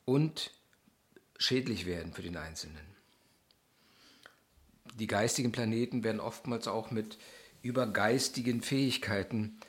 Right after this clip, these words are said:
in Verbindung gebracht. So der Uranus mit Telepathie, der Neptun mit Hellsehen und Pluto mit Telekinase.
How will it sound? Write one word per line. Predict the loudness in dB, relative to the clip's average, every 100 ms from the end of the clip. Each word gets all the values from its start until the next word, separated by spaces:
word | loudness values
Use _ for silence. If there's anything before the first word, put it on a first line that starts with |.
| -20 -14 -8
in | -4
Verbindung | 0 2 4 2
gebracht. | 0 -6 -12 -16 -18 -20 _ -20 -12
So | -6 -2
der | -2
Uranus | 0 2 4 6 4 0
mit | -2
Telepathie, | 0 0 0 -2 -2 -2 -2 -4 -12 -8
der | 0
Neptun | 2 2 0 -2 0 0 -2 -12 -14 -10
mit | -6 0
Hellsehen | 4 4 4 4 4 4 0 -6 -20 -20 -8
und | -8 -4
Pluto | -2 0 2
mit | 2 2
Telekinase. | 0 -2 -2 -4 -4 -4 -6 -12